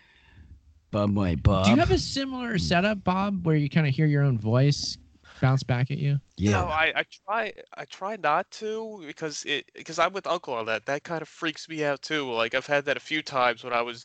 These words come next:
Speaker 3: doing my show. I s-, had it set up a different way, and, you know, you talk, then you'd hear yourself, and then you're kind of, like,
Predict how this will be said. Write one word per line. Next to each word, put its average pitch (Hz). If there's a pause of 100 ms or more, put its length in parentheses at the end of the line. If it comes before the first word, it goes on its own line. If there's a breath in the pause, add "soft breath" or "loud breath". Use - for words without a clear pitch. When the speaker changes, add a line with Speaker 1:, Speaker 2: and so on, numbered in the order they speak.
Speaker 3:
doing 135
my 120
show. 131
I 117
s-, -
had 131
it 123
set 135
up 123
a -
different 139
way, 113
and, 110 (640 loud breath)
you -
know, 123
you 123
talk, 156
then 131
you'd 123
hear 143
yourself, 135
and 120
then 120
you're 120
kind 127
of, 117
like, 117